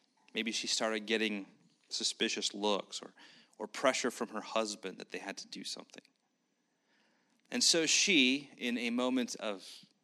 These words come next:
um, absolutely divine irony, turned to the river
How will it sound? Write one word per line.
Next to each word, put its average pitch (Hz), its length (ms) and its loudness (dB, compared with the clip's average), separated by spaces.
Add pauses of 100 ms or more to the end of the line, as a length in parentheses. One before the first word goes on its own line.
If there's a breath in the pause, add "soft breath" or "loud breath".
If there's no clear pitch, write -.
(160)
um, 87 300 -10 (1120)
absolutely 110 440 -2
divine 113 840 2
irony, 101 580 -6 (1800 soft breath)
turned 208 560 2
to 156 80 0
the 127 120 0
river 135 560 2